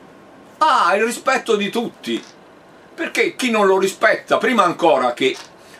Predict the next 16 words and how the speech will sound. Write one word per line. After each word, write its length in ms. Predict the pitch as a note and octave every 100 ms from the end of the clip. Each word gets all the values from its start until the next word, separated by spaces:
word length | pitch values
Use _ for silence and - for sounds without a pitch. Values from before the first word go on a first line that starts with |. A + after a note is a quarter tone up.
| -
trovi 540 | - G3 G3 B2 B2 A#2
la 180 | C3 D#3+
forza 640 | G#3+ A3 - - - A#2
per 140 | C#3+
andargli 400 | D#3 E3 F#3+ A3
contro, 640 | G#3+ C4+ B3 A3 C4 C#4+ - - - - - -
è 220 | C#4+ D4
eliminato. 640 | D4+ C4+ C4 A3+ - - - - - - - - - - - - - - - -
Ecco, 380 | C4+ - - - - - - - - - - - - - - - - -
chi 400 | - C4+ C4+ - - - - - - - -
in 120 | E3
queste 360 | A3 G#3+ F#3+
due 200 | G3 B3+
condizioni 880 | G3+ E3+ E3 E3+ - A3 G#3+ G3 G3 - - - - - - - -
ha 160 | G#3
portato 840 | - A3+ G#3+ - - B3 B3+ B3 A3+